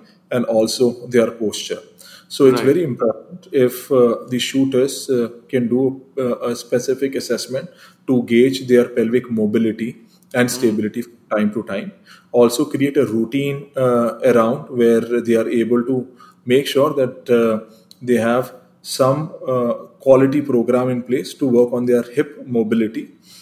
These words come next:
Speaker 1: uh, and also spine mobility. Uh,
Speaker 2: Hmm.
Speaker 1: that will help, uh, them overall, uh, to gauge better stability as well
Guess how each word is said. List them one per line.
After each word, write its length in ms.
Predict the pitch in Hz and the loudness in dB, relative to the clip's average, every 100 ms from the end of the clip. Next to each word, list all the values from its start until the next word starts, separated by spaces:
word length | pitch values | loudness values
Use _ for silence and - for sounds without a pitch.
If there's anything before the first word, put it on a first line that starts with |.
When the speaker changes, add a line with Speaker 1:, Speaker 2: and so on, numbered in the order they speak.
| - _ | -20 _
Speaker 1:
uh, 160 | 127 120 | 0 2
and 100 | 123 | 2
also 260 | 120 117 131 | 0 0 -4
spine 380 | - 123 120 120 113 | -4 0 0 2 0
mobility. 480 | 113 110 - 110 - _ - _ | 0 -2 -6 -12 -12 _ -20 _
Uh, 180 | 123 117 | 0 2
Speaker 2:
Hmm. 60 | 120 | 2
Speaker 1:
that 240 | 123 139 | 0 0
will 160 | 143 135 - | -2 -4 -2
help, 420 | 123 151 170 - - | 6 6 6 -2 0
uh, 320 | 139 135 131 | 4 4 4
them 260 | 131 139 135 | 2 2 2
overall, 500 | 127 131 127 120 156 - - - _ | 2 4 4 2 2 -4 -20 -20 _
uh, 100 | 127 | -2
to 160 | 123 135 | 0 0
gauge 340 | 123 139 127 | 0 -2 0
better 240 | 120 117 131 | 0 0 -2
stability 640 | - 123 113 123 127 127 | -2 -2 0 0 0 2
as 200 | 117 107 | 0 0
well 220 | 117 107 | 0 0